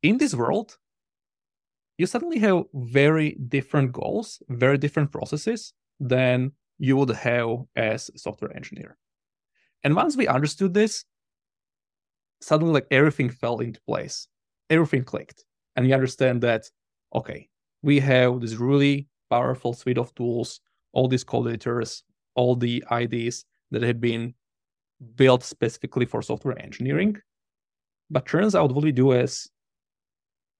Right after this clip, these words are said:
data teams, as data scientists, data analysts, is much closer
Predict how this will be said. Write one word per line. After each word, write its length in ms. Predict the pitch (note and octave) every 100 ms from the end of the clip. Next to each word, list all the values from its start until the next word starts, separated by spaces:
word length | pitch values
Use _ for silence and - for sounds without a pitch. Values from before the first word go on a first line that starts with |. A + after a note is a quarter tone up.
| -
data 300 | A#2+ E3+ F#3+
teams, 460 | - - - - -
as 120 | A#2
data 220 | A#2+ C3
scientists, 420 | C#3 C3 D#3+ C#3+ B2
data 280 | B2+ -
analysts, 540 | D3+ E3 - - - - _ _ _ _ _ _
is 160 | C#3 B2+
much 320 | B2 C#3+ C#3
closer 680 | - B2+ B2+ - A2+ A2+ A#2+